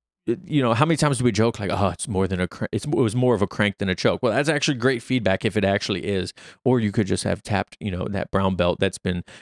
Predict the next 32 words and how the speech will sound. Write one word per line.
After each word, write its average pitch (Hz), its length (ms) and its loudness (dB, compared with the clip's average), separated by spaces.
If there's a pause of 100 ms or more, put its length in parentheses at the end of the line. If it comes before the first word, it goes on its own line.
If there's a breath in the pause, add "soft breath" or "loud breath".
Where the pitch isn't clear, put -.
(140 loud breath)
you 101 100 2
know, 87 160 0
having 95 320 0
your 95 100 0
number 95 280 0
for 92 180 -2
a 85 60 -2
long 85 200 -2
time. 87 320 -6
And 85 120 -4
then 85 140 -2
when 85 100 -4
they 92 80 -6
get 92 160 -4
up, 101 100 -4
they're 113 80 -4
like, 95 140 2
"Oh, 104 60 -2
it - 20 -2
was 107 120 -4
more 98 200 -2
of 98 80 -8
a 90 40 -10
crank." - 280 -6
Yeah, - 80 -6
yeah, 269 320 -6
it 220 360 -4
was, 254 240 -4
it 302 120 -2
was 311 160 0
a 320 80 0
choke. 247 260 -2